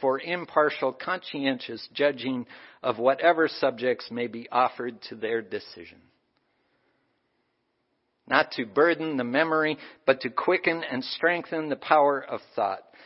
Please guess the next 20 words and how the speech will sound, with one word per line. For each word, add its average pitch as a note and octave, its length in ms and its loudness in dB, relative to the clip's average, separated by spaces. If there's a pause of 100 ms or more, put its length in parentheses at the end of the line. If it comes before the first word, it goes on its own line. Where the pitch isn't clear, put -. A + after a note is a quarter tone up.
(200)
Not G3 320 4
to F3 100 -4
impose E3+ 500 4
religion E3+ 560 2
upon F#3+ 400 -2
them F#3+ 240 0
in D#3 200 -6
the D3 160 -4
form F#3 260 0
of C#3+ 140 -2
arbitrary E3+ 760 2
rules, F#3 540 -2
but C3+ 180 -2
to C3+ 180 -4
awaken F3 580 -4
the B2+ 80 -6
conscience, - 640 -8 (1900)
the B2+ 60 -4
moral E3+ 420 6
discernment. C3+ 680 -4